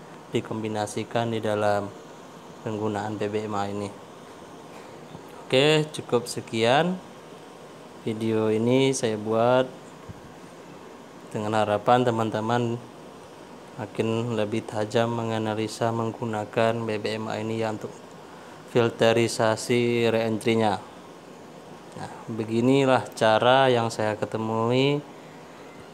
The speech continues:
bagaimana cara memfilter re-entry biar teman-teman nggak kena floating yang banyak. Itulah cita-cita saya untuk mendapatkan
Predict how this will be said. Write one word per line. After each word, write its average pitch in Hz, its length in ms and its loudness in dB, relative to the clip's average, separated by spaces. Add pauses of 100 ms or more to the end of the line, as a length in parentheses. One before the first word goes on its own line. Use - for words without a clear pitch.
(220)
bagaimana 107 480 2
cara 117 240 0
memfilter 110 720 0 (320)
re-entry 110 560 -2 (320)
biar 110 240 2
teman-teman 107 640 -2
nggak - 160 -6
kena 107 240 -4 (160)
floating 113 480 0
yang 107 80 -2
banyak. 113 400 2 (1300)
Itulah 107 320 0
cita-cita 101 560 -4
saya 110 320 0
untuk 107 320 -2
mendapatkan 107 1040 -2